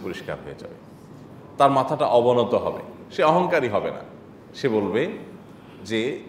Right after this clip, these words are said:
যেটুকু অর্জন হয়েছে এটুকুর জন্য প্রশংসা আমার, আমি এই যে ভালো ফলাফল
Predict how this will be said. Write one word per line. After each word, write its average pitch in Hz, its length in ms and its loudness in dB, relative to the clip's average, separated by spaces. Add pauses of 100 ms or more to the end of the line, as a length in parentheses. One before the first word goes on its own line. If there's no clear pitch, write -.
(120)
যেটুকু 135 420 0
অর্জন 165 420 4
হয়েছে 131 540 -2 (500)
এটুকুর 151 380 -2
জন্য 147 240 2
প্রশংসা 170 560 -2
আমার, 151 440 4 (800)
আমি 131 240 0
এই 120 80 -2
যে 127 100 -2
ভালো 117 240 0
ফলাফল 120 420 2